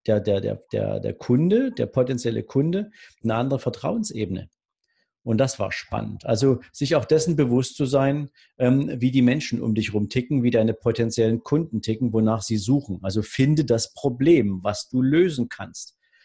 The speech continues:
Ja, das war so der zweite wichtige Punkt. Und der dritte Punkt war natürlich, ähm, bei der Zielgruppe bleiben.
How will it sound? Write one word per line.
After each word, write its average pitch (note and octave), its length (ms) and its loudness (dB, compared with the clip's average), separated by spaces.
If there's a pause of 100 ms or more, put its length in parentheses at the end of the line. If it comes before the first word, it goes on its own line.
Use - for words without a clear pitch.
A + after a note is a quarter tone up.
(140)
Ja, C3+ 260 -2
das A#2+ 180 -2
war A#2 140 0
so B2 80 0
der A#2+ 180 0
zweite A#2 500 -2
wichtige F2 440 -8
Punkt. F#2+ 380 -10 (760)
Und A2+ 140 0
der A#2 100 4
dritte B2+ 360 -2
Punkt D#3+ 380 -4
war B2 140 -2
natürlich, C3+ 720 -4 (360)
ähm, B2 480 2 (260)
bei A2 460 -2
der C3 260 -2
Zielgruppe C#3+ 920 -2
bleiben. G#2+ 600 -2